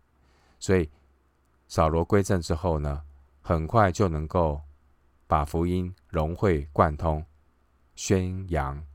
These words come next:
宣传耶稣基督。像扫罗这样一位精通旧约圣经的法利赛人，他只要相信主耶稣是神的儿子，二十节，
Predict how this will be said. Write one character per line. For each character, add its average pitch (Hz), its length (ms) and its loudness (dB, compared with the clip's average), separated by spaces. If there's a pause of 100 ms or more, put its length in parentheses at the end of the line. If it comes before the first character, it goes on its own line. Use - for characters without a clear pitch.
宣 87 400 0
传 69 320 -6 (180)
耶 80 140 0
稣 78 220 -4
基 73 220 -6
督。 71 260 -8 (1900)
像 120 400 4 (160)
扫 80 300 4
罗 90 340 4 (520)
这 135 140 4
样 120 200 4
一 87 80 0
位 92 420 0
精 123 320 0
通 113 380 0 (240)
旧 95 380 4
约 92 120 4
圣 92 240 2
经 87 160 -2
的 82 80 0
法 73 200 -2
利 85 120 0
赛 78 200 -2
人， 71 260 -6 (1080)
他 92 240 6
只 82 200 -2
要 80 240 2
相 95 260 0
信 90 300 -4
主 73 160 -8
耶 82 160 0
稣 85 180 -4
是 80 160 -6
神 73 180 -4
的 71 120 -6
儿 73 200 -4
子， 71 320 -8 (180)
二 87 120 -2
十 78 160 -6
节， 71 260 -8